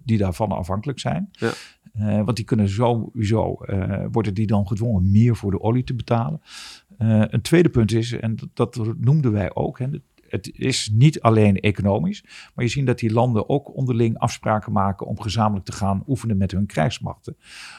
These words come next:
Speaker 1: Ook in, eh, twintig drieëntwintig is, heeft dat plaatsgevonden.
Speaker 2: Ja.
Speaker 1: Tweeëntwintig vond, tweeën-, eh, twintig tweeëntwintig vond het ook plaats. Toen zag je dat er een, een landoefening in, helemaal in het oosten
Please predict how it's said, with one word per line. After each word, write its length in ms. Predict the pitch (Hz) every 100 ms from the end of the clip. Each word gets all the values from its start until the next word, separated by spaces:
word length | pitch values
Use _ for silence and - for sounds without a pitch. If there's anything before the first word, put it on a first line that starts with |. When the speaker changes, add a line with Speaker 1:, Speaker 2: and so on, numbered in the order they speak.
| - -
Speaker 1:
Ook 240 | 151 160
in, 500 | - 123 113 104 107 -
eh, 100 | 101
twintig 380 | - 156 -
drieëntwintig 840 | 107 117 107 95 135 147 160 - - -
is, 120 | - 113
heeft 200 | 120 -
dat 160 | 107
plaatsgevonden. 560 | 127 120 - - 98 - - - -
Speaker 2:
Ja. 100 | 107
Speaker 1:
Tweeëntwintig 580 | 95 160 151 - 131 -
vond, 320 | - 143 127 - -
tweeën-, 540 | 160 139 127 113 113
eh, 140 | 113 110
twintig 380 | - 160 -
tweeëntwintig 540 | - 143 131 - 120 104
vond 160 | 131
het 100 | 101 117
ook 160 | -
plaats. 380 | 143 143 220 - - - - - _
Toen 80 | 107
zag 160 | 120
je 80 | 123
dat 200 | 117 -
er 120 | 113
een, 340 | - 107 101 101
een 140 | - 101
landoefening 920 | 104 143 156 - 113 101 95 90 -
in, 300 | - 104 101
helemaal 880 | 95 101 175 185 139 110 104 101 98
in 180 | - 107
het 160 | 98 -
oosten 400 | 127 - 104